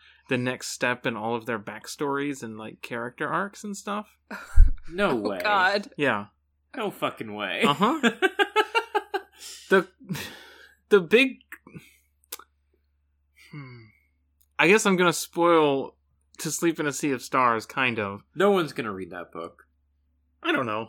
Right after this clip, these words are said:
Speaker 1: It's eight hundred and eighty pages. No one's gonna read that <laughs> book. Um, the big, like, transcendent moment of clarity that the main character has,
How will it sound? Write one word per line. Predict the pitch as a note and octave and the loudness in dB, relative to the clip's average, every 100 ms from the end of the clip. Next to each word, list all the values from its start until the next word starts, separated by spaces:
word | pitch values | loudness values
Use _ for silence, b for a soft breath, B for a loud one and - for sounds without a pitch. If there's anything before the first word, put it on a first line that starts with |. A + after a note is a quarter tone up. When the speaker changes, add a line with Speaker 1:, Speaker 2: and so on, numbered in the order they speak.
| - | -2
Speaker 1:
It's | A3+ A3+ | 0 4
eight | G#3+ | 6
hundred | G#3 F#3+ | 6 6
and | E3+ | 6
eighty | D#3+ C#3+ | 6 2
pages. | C3+ C3 A#2 A2 - - F#3 | 0 -2 0 -4 -6 -10 -4
No | F3 | -4
one's | D3 | -4
gonna | C3 B2 | -4 -4
read | A#2 A#2+ | -4 -6
that | - | -6
<laughs> | F#3+ | -4
book. | - - B A3 B G3+ - | -6 -8 B -16 B -12 -2
Um, | E3 F3 E3+ E3 E3 _ _ - - | 4 4 2 -2 -10 _ _ -20 -2
the | G#3 | -2
big, | F3 G#3+ B3+ A#3+ - | 0 0 -2 -6 -14
like, | G3 F#3+ E3+ - F#3 | -4 -2 -2 -6 -14
transcendent | - F#3 E3+ - E3+ E3 E3 D#3+ | -2 0 0 0 0 2 0 0
moment | C#3+ C#3+ D3+ D3+ C3 | 0 0 2 -2 -2
of | C3+ C3 | -4 -4
clarity | - B2 B2+ C#3 C#3+ C#3 | -4 2 4 4 2 -2
that | C#3 - | -4 -4
the | A#2 | -6
main | A2+ B2 | -6 -8
character | - B2 A#2+ A#2+ G#2+ | -6 -4 -4 -6 -4
has, | B2 C3+ F3+ F#3+ - | 2 2 2 -2 -8